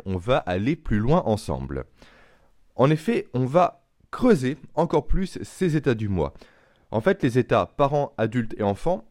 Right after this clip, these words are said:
on peut dire que c'est la partie immergée de l'iceberg. Maintenant, nous allons voir ensemble les subdivisions des états du moi. En fait, chaque état du moi, à l'exception d'un seul, donc vous verrez ça par la suite,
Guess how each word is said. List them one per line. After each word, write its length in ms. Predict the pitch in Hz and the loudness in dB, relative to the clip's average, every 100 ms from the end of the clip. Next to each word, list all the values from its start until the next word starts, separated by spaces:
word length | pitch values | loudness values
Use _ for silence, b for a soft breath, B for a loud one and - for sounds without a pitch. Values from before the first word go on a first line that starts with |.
| _ | _
on 140 | - 101 | -6 -6
peut 320 | - 101 92 | -2 -2 -2
dire 260 | 98 156 - | -2 -4 -2
que 100 | 104 | -2
c'est 140 | 110 | 0
la 80 | 98 | 0
partie 380 | 104 101 156 - | 0 -4 -8 -8
immergée 560 | 175 160 151 113 98 127 | -4 -2 -2 -2 -2 -2
de 100 | 110 | 2
l'iceberg. 720 | 95 92 82 78 76 76 73 b b b b | 2 2 0 -4 -4 -6 -10 b b b b
Maintenant, 300 | 104 110 160 | 0 0 0
nous 200 | 156 120 | 0 0
allons 180 | 110 104 | 0 0
voir 280 | 92 92 - | 0 -2 0
ensemble 520 | 104 101 131 143 117 | -2 -2 -4 -2 -2
les 180 | 87 87 | -2 -4
subdivisions 960 | - - 208 170 143 123 107 82 85 101 _ _ - | -6 -4 -4 -2 -4 -2 -2 0 -4 -4 _ _ -14
des 340 | 101 127 113 | 2 4 4
états 220 | 110 110 | 4 4
du 120 | 87 85 | 4 2
moi. 260 | 73 64 - _ _ _ b b b b b b | -2 -4 -12 _ _ _ b b b b b b
En 120 | - 110 | 0 4
fait, 360 | 180 190 - - _ - | 4 2 -2 -14 _ -10
chaque 440 | - 190 196 - - | 0 2 2 -2 -2
état 320 | 151 156 143 | 0 2 0
du 200 | 117 107 | 2 0
moi, 480 | 101 95 87 87 - _ _ _ _ | 0 0 0 -2 -4 _ _ _ _
à 100 | - | 2
l'exception 640 | 110 110 120 - - 131 113 - | 4 4 0 -6 -6 -6 -8 -14
d'un 200 | 87 92 | 0 0
seul, 400 | 87 160 180 78 78 _ _ - | 4 2 4 0 -4 _ _ -8
donc 200 | 85 82 | -4 -4
vous 100 | 85 | -2
verrez 240 | 87 85 | 0 2
ça 160 | 85 87 | 0 -2
par 140 | 78 | 0
la 100 | 76 | 0
suite, 300 | 73 165 - | 0 -4 -2